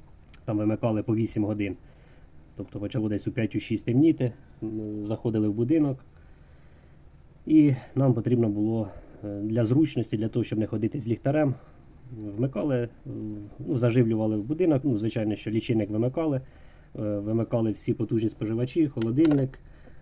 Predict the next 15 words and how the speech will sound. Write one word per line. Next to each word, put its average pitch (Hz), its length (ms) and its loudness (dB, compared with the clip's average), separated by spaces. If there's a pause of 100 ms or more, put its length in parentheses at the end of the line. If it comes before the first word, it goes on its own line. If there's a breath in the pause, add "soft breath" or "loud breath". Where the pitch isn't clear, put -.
(160 loud breath)
е, 113 240 -6
ну, 196 260 -6
і, 131 140 2
е, 120 100 -2 (560)
під'єднували 113 640 0
в 104 60 -2
розетку, 101 460 -4
вставляли, 117 440 0
от 95 60 -6
прямо 104 320 -4
він 98 120 -6
в 98 40 -6
розетку 101 360 -6
вставлявся, 127 520 -2
і 127 240 -2